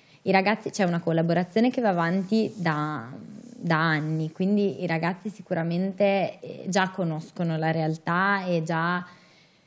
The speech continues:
diciamo, eh, si presentano dei ragazzi attenti e consapevoli. Poi dal nostro punto di vista quello che cerchiamo è di collegare appunto il commercio equo a quella che è la loro quotidianità, e quindi per esempio quest'anno abbiamo deciso di farlo tramite l'immigrazione, tramite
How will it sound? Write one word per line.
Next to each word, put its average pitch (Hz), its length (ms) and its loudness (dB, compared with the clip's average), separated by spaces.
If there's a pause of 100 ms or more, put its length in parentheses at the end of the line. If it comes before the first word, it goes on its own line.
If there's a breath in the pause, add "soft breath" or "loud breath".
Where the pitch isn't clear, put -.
(100)
diciamo, 185 760 4
eh, 175 500 -2
si - 140 -4
presentano 185 560 4
dei 180 140 4
ragazzi 180 500 2
attenti 185 1600 2
e 160 800 0
consapevoli. 160 1040 0
Poi 233 440 4
dal 175 260 0
nostro 180 460 0
punto 190 320 -2
di 185 120 0
vista 226 360 2
quello 196 200 2
che 185 140 -4
cerchiamo 226 1040 -2
è 185 240 -2
di 165 400 -2
collegare 185 540 0
appunto 175 760 -2
il 170 140 -4
commercio 180 560 -2
equo 214 400 2
a 175 260 -6
quella 170 300 0
che 170 100 -6
è 165 40 0
la 160 100 -2
loro 165 220 -2
quotidianità, 160 880 -4
e 156 120 -10
quindi 170 380 0
per 170 140 -4
esempio 170 340 -4
quest'anno 175 600 -4
abbiamo 175 200 -2
deciso 165 300 -8
di 160 120 -4
farlo 160 400 -2
tramite 160 420 -4
l'immigrazione, 165 960 -4
tramite 160 500 -6